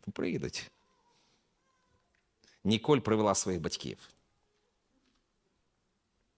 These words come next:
Ніколь. А що ви думали? <laughs> Це що, просто так? Ні. Ніколь привела своїх батьків. Ще не ходить, а вже привела. Отак буває.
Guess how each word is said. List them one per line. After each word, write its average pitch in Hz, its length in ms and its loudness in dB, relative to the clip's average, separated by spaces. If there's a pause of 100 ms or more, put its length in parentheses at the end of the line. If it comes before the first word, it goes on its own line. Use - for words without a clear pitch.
(1500)
Ніколь. - 360 -2 (640)
А 78 100 -10
що - 160 -6
ви 67 100 -6
думали? 60 340 -10 (840)
<laughs> - 880 -8
Це - 180 -4
що, 95 180 -4
просто - 300 -4
так? - 360 -10
Ні. 160 400 -10 (1120)
Ніколь 98 340 -2
привела 98 400 -2
своїх 85 320 -4
батьків. - 560 -10
Ще - 220 4
не 165 100 0
ходить, 160 320 0
а 107 60 2
вже 113 140 0
привела. 92 420 -6 (640)
Отак 269 220 -14
буває. 160 540 -4